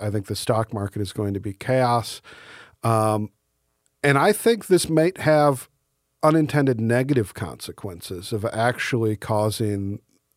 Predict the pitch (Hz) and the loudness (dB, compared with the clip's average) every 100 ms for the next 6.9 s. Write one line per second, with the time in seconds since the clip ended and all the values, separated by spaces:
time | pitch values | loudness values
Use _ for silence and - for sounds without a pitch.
0 | _ - 117 110 113 110 - 117 113 127 | _ -2 0 2 0 -2 -4 -4 -2 -2
1 | 117 110 113 110 110 - 175 185 165 127 | -2 -2 0 -2 -2 0 6 8 8 4
2 | 139 127 123 127 123 - 127 113 131 131 | 0 0 2 2 2 0 -4 -4 -2 -2
3 | 107 131 135 131 143 131 104 113 131 147 | 2 0 2 2 2 0 -2 2 6 6
4 | 107 92 - 120 117 - 131 139 135 110 | 4 -2 -6 -2 -2 -2 0 2 4 2
5 | 87 57 69 - - - - _ - 131 | -2 -6 -10 -12 -14 -20 -20 _ 0 2
6 | 135 131 117 - 113 110 - 107 101 | 4 2 0 0 -2 -2 -2 -2 -2